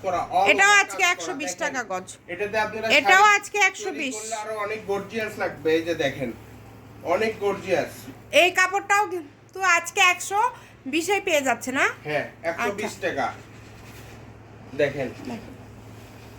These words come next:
Speaker 1: এই যে
Speaker 2: এই যে
Speaker 1: আরেকটা।
Speaker 2: এইটা দেখেন, সব এটা পিচ সবুজ, এটাও কিন্তু দাম থাকবে একশো তিরিশ টাকা পার গজ,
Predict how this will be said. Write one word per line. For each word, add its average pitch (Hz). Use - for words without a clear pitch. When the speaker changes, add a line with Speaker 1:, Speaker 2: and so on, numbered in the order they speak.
Speaker 1:
এই 196
যে 170
Speaker 2:
এই -
যে 294
Speaker 1:
আরেকটা। -
Speaker 2:
এইটা 370
দেখেন, 285
সব 320
এটা 339
পিচ 453
সবুজ, 302
এটাও 403
কিন্তু 403
দাম 339
থাকবে 370
একশো 381
তিরিশ 370
টাকা 370
পার 320
গজ, 240